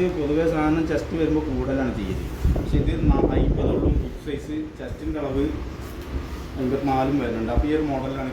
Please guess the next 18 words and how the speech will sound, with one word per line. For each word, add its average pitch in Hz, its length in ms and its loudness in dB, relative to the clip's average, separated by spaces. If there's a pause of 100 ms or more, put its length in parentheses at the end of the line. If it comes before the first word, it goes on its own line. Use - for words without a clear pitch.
കാണിക്കുന്നത്. 110 460 -6 (200)
ഇരുന്നൂറ്റി 139 380 -2 (120)
എൺപതാണ് 127 460 0
വരുന്നത്. 117 260 -4 (120)
റേറ്റ് 147 300 -2
കൂടുന്ന 156 300 2
വെച്ചിട്ടുണ്ടെങ്കിൽ 147 420 -2
മെറ്റീരിയൽ, 160 460 -2 (440)
മെറ്റീരിയൽ 160 400 2 (180)
പിന്നെ 156 200 0
അറുപതൊക്കെ 156 440 2
ആകുമ്പോ 156 220 4
അത്യാവശ്യം 156 420 0
അമ്പത്താറിലൊന്നും 156 760 2
പോരല്ലോ 131 360 -2 (380)
ചെസ്റ്റിന്റെ 147 360 -2
അളവൊക്കെ 151 360 0
കൂടുമ്പോൾ. 139 340 2